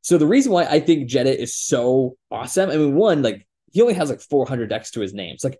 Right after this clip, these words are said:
nobody's playing Jedit right now. And I think that he is so underrated, and he's really strong. And the thing, like, obviously he cares about legendaries, just like Jodah does.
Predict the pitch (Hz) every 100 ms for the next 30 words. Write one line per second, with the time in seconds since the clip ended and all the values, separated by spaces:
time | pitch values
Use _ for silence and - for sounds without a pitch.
0 | _ 120 131 151 175 143 123 117 139 110
1 | 107 101 92 - 101 - 104 82 - 127
2 | 165 165 165 135 113 - 156 135 - -
3 | 143 135 143 - 127 135 127 120 123 147
4 | 190 - 123 147 127 117 135 147 123 -
5 | 127 101 90 92 _ _ _ _ 160 156
6 | 139 185 226 208 139 - 156 190 185 139
7 | 160 143 165 135 120 123 110 104 110 117
8 | 127 123 131 107 113 98 113 131 160 202